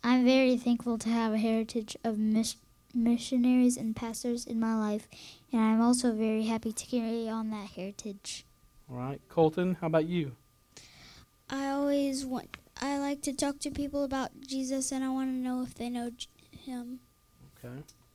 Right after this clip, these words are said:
Speaker 2: All right. Well, Caleb, what is the hardest thing about being a pastor's kid?
Speaker 1: Well, sometimes people expect me to be better than other kids at church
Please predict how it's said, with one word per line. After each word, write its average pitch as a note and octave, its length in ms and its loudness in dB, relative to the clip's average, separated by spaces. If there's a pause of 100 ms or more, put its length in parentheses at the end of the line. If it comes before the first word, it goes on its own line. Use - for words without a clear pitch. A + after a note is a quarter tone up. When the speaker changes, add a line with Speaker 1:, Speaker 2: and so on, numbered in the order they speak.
(960)
Speaker 2:
All C3+ 100 -4
right. D#3 320 2 (520)
Well, F#3 320 10 (400)
Caleb, G#3 520 8 (300)
what G#3 240 12
is A3+ 160 6
the F3 80 6
hardest G3+ 480 10
thing F#3 260 6
about D3 260 4
being D#3 180 4
a D3 40 2
pastor's C#3 480 -4
kid? A2 240 -10 (2000)
Speaker 1:
Well, B3+ 260 -4 (280)
sometimes C4+ 800 2
people B3 360 -2
expect B3 440 0
me A#3 140 -2
to A#3 140 -4
be B3 140 4
better B3 300 6
than A#3 200 0
other B3+ 240 -2
kids A#3+ 420 -6 (100)
at A#3 200 -4
church - 520 -6